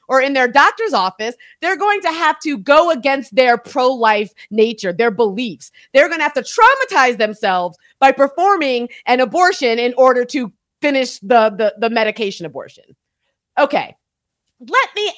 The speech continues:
oh, oh, oh, and then third, organizational standing, the doctors have standing. And then third, these potential patients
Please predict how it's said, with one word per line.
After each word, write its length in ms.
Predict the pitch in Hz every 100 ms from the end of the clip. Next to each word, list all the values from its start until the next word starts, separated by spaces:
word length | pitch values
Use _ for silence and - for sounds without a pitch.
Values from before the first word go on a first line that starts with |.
| -
oh, 140 | 320
oh, 120 | 302 339
oh, 140 | 330
and 100 | 262
then 160 | 285 285 453 508
third, 300 | 302 226 233 -
organizational 640 | 277 415 403 359 349 320 311
standing, 480 | 311 302 294 285 285 -
the 200 | 180 294
doctors 360 | 302 311 320 320
have 160 | 285
standing. 340 | 285 269 269 254 - -
And 140 | 349
then 100 | 392 403 - 587 554
third, 200 | 403 330 - - -
these 240 | 196 403 480
potential 600 | - 494 - 554 554 523
patients 800 | - 494 571 427 285 170 - -